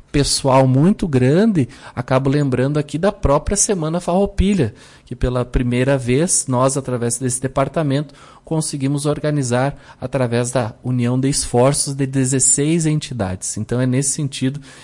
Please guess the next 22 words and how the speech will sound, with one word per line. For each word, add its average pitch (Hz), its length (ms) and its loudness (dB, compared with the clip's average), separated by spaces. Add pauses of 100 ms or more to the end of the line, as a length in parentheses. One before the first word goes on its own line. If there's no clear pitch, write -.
e 135 100 0
assim 143 300 0
que 151 80 -8
nós 143 180 -2
vamos 139 220 -4
conseguir 135 540 -2
ter 131 280 0
um, 135 100 0 (420)
um 139 120 0
impacto 151 800 0
maior, 170 560 4
uma 147 160 0
resposta 147 1040 0
melhor 160 480 2 (240)
e 156 60 -6
trazer 143 440 0
efetividade. 147 720 0
Porque - 160 -12
quando 139 300 -2
temos 131 400 -2
parceiros, 160 640 0
Ricardo, 135 420 -2